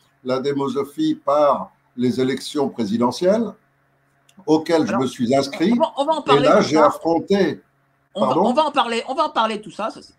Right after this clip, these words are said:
Speaker 2: ça, ça fera,
Speaker 1: Oui.
Speaker 2: ça va évidemment faire l'objet de, de, de, de questions. Mais avant ça, pour que les gens puissent se rendre compte,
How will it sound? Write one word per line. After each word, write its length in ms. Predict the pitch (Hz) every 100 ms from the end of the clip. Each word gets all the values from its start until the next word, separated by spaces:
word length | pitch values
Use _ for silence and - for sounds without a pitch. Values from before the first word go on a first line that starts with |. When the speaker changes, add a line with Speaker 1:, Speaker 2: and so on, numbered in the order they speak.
| _
Speaker 2:
ça, 180 | - 120
ça 220 | - 135
fera, 200 | 120 147
Speaker 1:
Oui. 60 |
Speaker 2:
ça 140 | 190 123
va 140 | 131 - -
évidemment 320 | 143 160 156
faire 180 | 147 131
l'objet 320 | 127 120 123
de, 340 | 104 95 92 82
de, 80 | 87 -
de, 80 | 90
de 140 | 101
questions. 440 | - 185 - 330 - _ - - _ -
Mais 220 | 165 175
avant 340 | 254 254 254
ça, 380 | 226 220 226 254
pour 140 | 202 -
que 80 | 175
les 80 |
gens 140 | 170 214
puissent 240 | 175 147
se 80 | -
rendre 280 | 113 160 185
compte, 360 | - 240 262